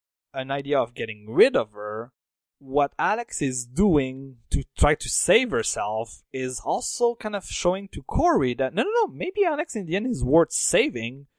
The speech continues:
because I think he said, she still, she's like, "I wanted to see fire, and now I saw fire. Like, I want to see passion in her, and I thought she was getting bored at her job, and no, this is, like,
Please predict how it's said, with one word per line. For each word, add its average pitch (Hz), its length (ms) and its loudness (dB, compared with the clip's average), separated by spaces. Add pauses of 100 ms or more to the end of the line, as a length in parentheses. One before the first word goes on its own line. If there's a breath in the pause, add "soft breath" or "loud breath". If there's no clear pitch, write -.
(140)
because 156 460 4 (400)
I 127 80 2
think 220 180 -4
he 269 60 2
said, 180 380 2
she - 140 -4
still, 170 280 6
she's 123 180 -10
like, 135 180 0 (100)
"I 143 80 6
wanted 170 460 4
to 147 100 -8
see 135 160 -4
fire, 160 320 6
and 117 160 0
now 160 180 6
I - 80 6
saw 117 180 -2
fire. 127 520 -2 (200)
Like, 123 200 -4
I 139 120 4
want 160 260 4
to 147 80 -4
see 135 220 0
passion 170 580 0
in 110 100 -8
her, 113 160 -4
and 123 200 -4 (520)
I 123 140 2
thought - 240 0
she - 80 -6
was 139 140 0
getting 135 280 0
bored 165 180 10
at 139 60 6
her 123 100 4
job, 160 240 6
and 110 160 0
no, 143 240 6
this 131 300 -2
is, 127 180 -2
like, 110 160 -4